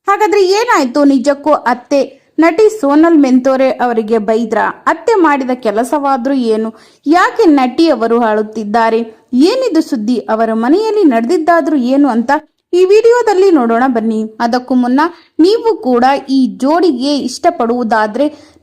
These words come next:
ತಪ್ಪದೆ ಈ ವಿಡಿಯೋನ ಲೈಕ್ ಮಾಡಿ, ಹಾಗೆ ನಮ್ಮ ಚಾನೆಲ್ ಅನ್ನ ಸಬ್ಸ್ಕ್ರೈಬ್ ಮಾಡಿಕೊಳ್ಳಿ. ಹೌದು, ನಟಿ ಸೋನಲ್ ಹಾಗೂ ನಟ ತರುಣ್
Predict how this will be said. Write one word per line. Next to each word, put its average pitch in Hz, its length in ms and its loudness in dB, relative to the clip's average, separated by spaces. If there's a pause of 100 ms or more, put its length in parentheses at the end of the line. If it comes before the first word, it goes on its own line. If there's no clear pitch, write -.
(220)
ತಪ್ಪದೆ 330 380 0
ಈ 262 240 -4
ವಿಡಿಯೋನ 254 500 0
ಲೈಕ್ 330 380 0
ಮಾಡಿ, 339 500 0 (100)
ಹಾಗೆ 208 240 -4
ನಮ್ಮ 214 220 -6
ಚಾನೆಲ್ 311 500 0
ಅನ್ನ 381 120 -2 (100)
ಸಬ್ಸ್ಕ್ರೈಬ್ 214 680 -4
ಮಾಡಿಕೊಳ್ಳಿ. 214 720 -4 (300)
ಹೌದು, 208 460 -4 (260)
ನಟಿ 440 580 0
ಸೋನಲ್ 277 480 2
ಹಾಗೂ 220 440 -2
ನಟ 226 360 0
ತರುಣ್ 311 440 -2